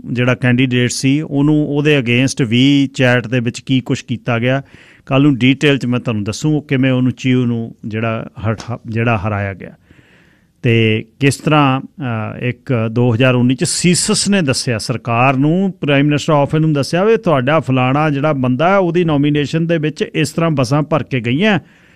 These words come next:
ਅੰਬੈਸੀ ਦੇ ਵਿੱਚੋਂ, Chinese ਦੇ ਵਿੱਚੋਂ। ਸੀਸਸ ਵੱਲੋਂ ਦੱਸਿਆ ਗਿਆ। ਸੀਸਸ ਦੇ ਸਾਬਕਾ chief ਨੇ ਕੱਲ੍ਹ,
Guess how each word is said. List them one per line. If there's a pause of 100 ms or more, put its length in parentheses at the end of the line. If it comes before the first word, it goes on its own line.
(400)
ਅੰਬੈਸੀ
ਦੇ
ਵਿੱਚੋਂ,
Chinese
ਦੇ
ਵਿੱਚੋਂ। (1040)
ਸੀਸਸ
ਵੱਲੋਂ
ਦੱਸਿਆ
ਗਿਆ।
ਸੀਸਸ
ਦੇ
ਸਾਬਕਾ
chief
ਨੇ
ਕੱਲ੍ਹ,